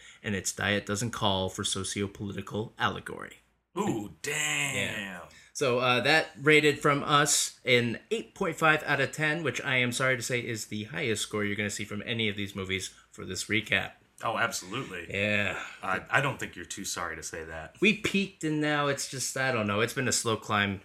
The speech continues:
Speaker 1: ever since. Um,
Speaker 2: It's kind of a, a slug, if you will.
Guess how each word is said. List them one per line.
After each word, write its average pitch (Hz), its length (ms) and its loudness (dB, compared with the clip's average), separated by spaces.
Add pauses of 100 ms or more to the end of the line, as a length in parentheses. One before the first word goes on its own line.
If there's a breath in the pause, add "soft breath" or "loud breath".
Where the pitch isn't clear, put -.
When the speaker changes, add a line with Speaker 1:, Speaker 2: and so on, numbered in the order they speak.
(140)
Speaker 1:
ever 95 180 -2
since. - 400 -4 (800 loud breath)
Um, 110 220 6
Speaker 2:
It's 104 100 -2
kind 190 160 0
of 120 80 -6
a, 101 200 -6 (200)
a 107 140 -4
slug, 92 600 -2 (440)
if 101 140 -10
you 101 80 -6
will. 92 280 -6